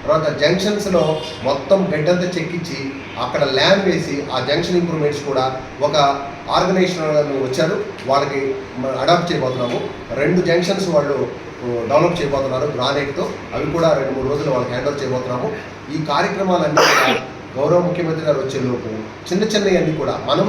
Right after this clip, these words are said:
చేయనివి చేసి డబ్బుతో కూడినవి గౌరవ ముఖ్యమంత్రి గారు ఇస్తారు. తర్వాత నీళ్ళ సమస్య కూడా పురపాలక సంఘం పరిధిలో ఎక్కువగా ఉంది. న-, న-, నీళ్లు కొంచెం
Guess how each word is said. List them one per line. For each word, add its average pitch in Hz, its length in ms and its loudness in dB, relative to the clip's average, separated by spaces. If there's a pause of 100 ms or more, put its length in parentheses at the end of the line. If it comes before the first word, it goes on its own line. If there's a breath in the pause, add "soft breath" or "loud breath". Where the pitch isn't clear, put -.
చేయనివి 202 460 4
చేసి 135 220 -4 (420)
డబ్బుతో 196 360 4 (120)
కూడినవి 196 400 2
గౌరవ 175 240 4
ముఖ్యమంత్రి 143 360 -4
గారు 120 140 -2
ఇస్తారు. - 240 -8 (300)
తర్వాత 180 300 4 (600)
నీళ్ళ 185 220 6 (120)
సమస్య 185 340 0
కూడా 165 200 0
పురపాలక 151 400 0
సంఘం 143 220 0
పరిధిలో 139 280 -2
ఎక్కువగా 143 340 0
ఉంది. - 160 -4 (560)
న-, 131 240 0 (240)
న-, 123 320 -2
నీళ్లు 214 300 4
కొంచెం 175 200 0